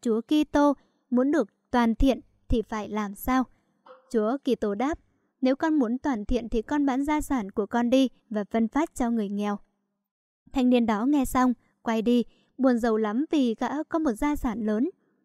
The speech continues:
Tại sao gã buồn? Vì gã đủ thông minh để hiểu rằng con đường mà Chúa Kitô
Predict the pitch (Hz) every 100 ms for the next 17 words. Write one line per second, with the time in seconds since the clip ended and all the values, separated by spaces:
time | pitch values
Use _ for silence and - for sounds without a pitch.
0 | _ - 208 202 220 220 226 269 247 220
1 | 208 _ _ _ _ 302 285 277 339 320
2 | 208 285 277 277 294 202 220 202 190 214
3 | 202 - _ _ _ _ 330 311 262 208
4 | 208 202 220 208 - 262 247 233 214